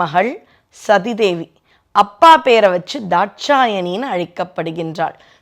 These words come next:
சிவபெருமானுக்கு அவ்வளோ பக்தியோட வேண்டி தன்னுடைய மகளை திருமணம் செய்து வைக்கிறார் தக்ஷன். அப்பெல்லாம் அவ்வளவு பெரிய சிவபக்தனாக இருப்பவர், ஏதோ ஒரு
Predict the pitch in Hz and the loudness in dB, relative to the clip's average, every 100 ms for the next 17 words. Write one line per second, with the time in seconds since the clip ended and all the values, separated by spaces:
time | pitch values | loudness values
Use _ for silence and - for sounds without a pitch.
0 | _ - 185 196 220 220 220 226 226 - | _ -6 0 0 0 0 2 2 0 -4
1 | 285 220 180 190 277 285 226 196 - - | -4 -4 -6 -4 0 0 2 -2 -2 -10
2 | 247 247 247 277 226 190 208 220 285 370 | -4 0 2 0 -2 -4 -4 -4 -6 -10
3 | - _ _ 247 247 233 208 190 180 175 | -16 _ _ 0 0 -2 -2 -2 -4 0
4 | 254 277 277 220 220 233 220 196 - 180 | 2 2 0 -2 -2 -2 -4 -6 -8 -6
5 | 180 165 - 160 160 208 175 165 - - | -6 -8 -8 -4 -4 -2 -6 -8 -14 -16
6 | _ _ _ _ _ - 151 - 240 277 | _ _ _ _ _ -12 -6 -2 0 0
7 | 214 170 160 240 294 320 302 302 294 285 | 0 -2 -2 2 4 4 0 -2 -2 -4
8 | 202 196 202 - 214 220 220 254 190 180 | -6 -4 -6 -4 -2 0 -2 -4 -6 -8
9 | - 175 170 170 _ _ _ - 226 294 | -6 -4 -4 -6 _ _ _ -8 -2 0
10 | 330 277 330 453 381 | 0 0 0 2 2